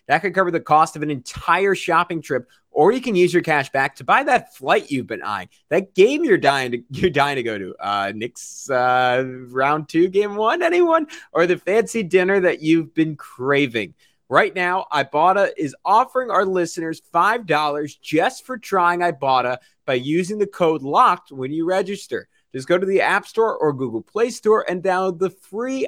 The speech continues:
Ibotta app and use code locked. That's I B O T T A in the Google Play or App Store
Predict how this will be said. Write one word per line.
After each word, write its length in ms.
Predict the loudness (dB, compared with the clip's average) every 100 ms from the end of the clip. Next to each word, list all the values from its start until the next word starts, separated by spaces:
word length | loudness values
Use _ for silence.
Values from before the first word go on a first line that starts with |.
| 0
Ibotta 680 | 0 0 0 2 4 2 0
app 340 | -2 0 -2 _ -12
and 220 | -10 -4
use 220 | -4 -6
code 340 | -4 -2 -2
locked. 360 | 0 0 0 -4 _ _
That's 220 | -4 -4 _ 0
I 260 | 0 0
B 380 | -2 -2 -2 -4 -8 _
O 200 | 2 2
T 260 | -2 -10 -10
T 280 | -8 -2
A 260 | 0 2 0
in 200 | -4 -6
the 80 | -6
Google 380 | 0 0 2 -2
Play 320 | 0 0 2
or 220 | -2 -2
App 200 | -2 -4
Store 400 | -6 -2 -2 -2